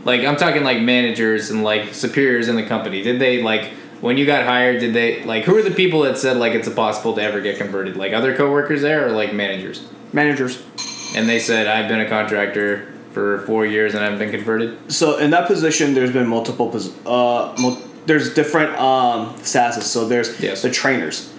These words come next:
Speaker 2: Uh, the trainers are obviously higher than the normal employees. They said
Speaker 1: Mm-hmm.
Speaker 2: that.
Speaker 1: Yeah.
Speaker 2: Also, the people who got converted, so they got converted as a normal contractor to be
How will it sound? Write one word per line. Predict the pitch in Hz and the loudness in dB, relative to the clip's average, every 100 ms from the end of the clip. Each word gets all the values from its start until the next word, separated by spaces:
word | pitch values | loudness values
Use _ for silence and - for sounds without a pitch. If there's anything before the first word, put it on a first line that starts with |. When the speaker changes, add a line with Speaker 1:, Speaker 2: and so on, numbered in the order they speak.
| - - | -20 -8
Speaker 2:
Uh, | - | -2
the | 123 113 | 0 -2
trainers | - 143 151 | -2 0 2
are | 135 | 2
obviously | 117 123 120 113 | 2 2 0 -2
higher | 107 120 131 127 | 0 2 2 2
than | 123 | 0
the | 117 113 110 | 0 0 0
normal | 113 110 113 | 0 0 -2
employees. | 107 113 110 110 107 - | -2 -2 0 0 -2 -4
They | - 120 | 0 2
said | 110 113 | 2 0
Speaker 1:
Mm-hmm. | |
Speaker 2:
that. | 98 - - - - | -2 -6 -8 -14 -2
Speaker 1:
Yeah. | 113 104 | 0 2
Speaker 2:
Also, | 131 147 | 2 2
the | 135 | 0
people | 127 147 | 0 2
who | 143 | 2
got | 139 131 | 2 2
converted, | 214 208 175 139 151 123 - - - - - - | 2 2 2 2 2 2 -2 -12 -18 -20 -20 -6
so | 151 | 0
they | 127 143 | 2 4
got | 147 | 2
converted | 143 127 131 | 2 2 2
as | 120 113 | 2 0
a | 110 | 0
normal | 120 127 | 0 0
contractor | 131 135 151 147 | 0 -2 -2 0
to | 151 120 | -2 -2
be | 123 | -4